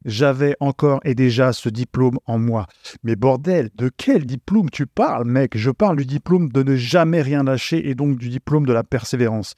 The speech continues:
Neuf prospects m'ont dit non, j'ai persévéré, j'en ai appelé une centaine de mon côté. Un candidat part à la concurrence, j'ai fait passer le mois qui suivait une vingtaine d'entretiens supplémentaires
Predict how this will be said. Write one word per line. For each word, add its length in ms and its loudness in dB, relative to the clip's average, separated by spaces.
Neuf 240 2
prospects 500 2
m'ont 160 4
dit 180 0
non, 340 2
j'ai 180 2
persévéré, 840 0
j'en 260 0
ai 100 4
appelé 280 0
une 120 0
centaine 540 0
de 100 0
mon 140 0
côté. 380 0
Un 100 0
candidat 440 0
part 220 -2
à 40 0
la 120 2
concurrence, 680 0
j'ai 200 0
fait 160 0
passer 360 0
le 120 2
mois 180 0
qui 140 -8
suivait 320 0
une 140 0
vingtaine 520 0
d'entretiens 480 0
supplémentaires 680 -2